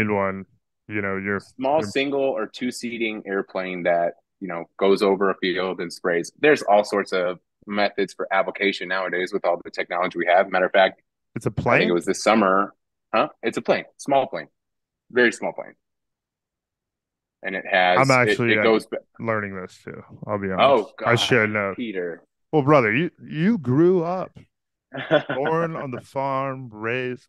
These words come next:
Speaker 1: on the farm,
Speaker 2: That's
Speaker 1: farm
Speaker 2: true.
Speaker 1: life.
Speaker 2: That's true.
Speaker 1: I mean, you know,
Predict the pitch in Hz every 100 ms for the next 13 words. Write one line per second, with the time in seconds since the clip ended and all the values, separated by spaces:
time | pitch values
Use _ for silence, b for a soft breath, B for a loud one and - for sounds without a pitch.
0 | - 110 101 - 123 127 123 120 117 127
1 | _ _ _ _ _ 131 135 131 127 117
2 | 117 117 - _ _ _ _ _ _ _
3 | _ - - - - - - 123 120 120
4 | 117 _ - 127 113 131